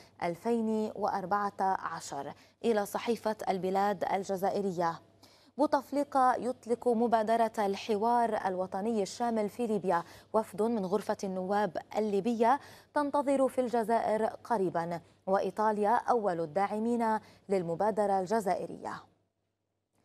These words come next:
سياسيون يحذرون من المخاطر التي تحوم حول الجزائر. جول: الجزائر مستهدفة في أمنها واستقرارها.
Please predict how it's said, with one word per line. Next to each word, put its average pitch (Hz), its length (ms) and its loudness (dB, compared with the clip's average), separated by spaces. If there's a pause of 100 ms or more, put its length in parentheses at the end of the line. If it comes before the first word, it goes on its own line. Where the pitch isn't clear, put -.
(280)
سياسيون 294 600 2
يحذرون 240 800 2
من 220 120 -2
المخاطر 202 600 0
التي 196 260 0
تحوم 208 420 -2
حول 202 240 0
الجزائر. 185 680 0 (320)
جول: 226 380 4 (300)
الجزائر 262 680 4
مستهدفة 247 640 -2
في - 260 -6
أمنها 226 360 -2
واستقرارها. 190 920 0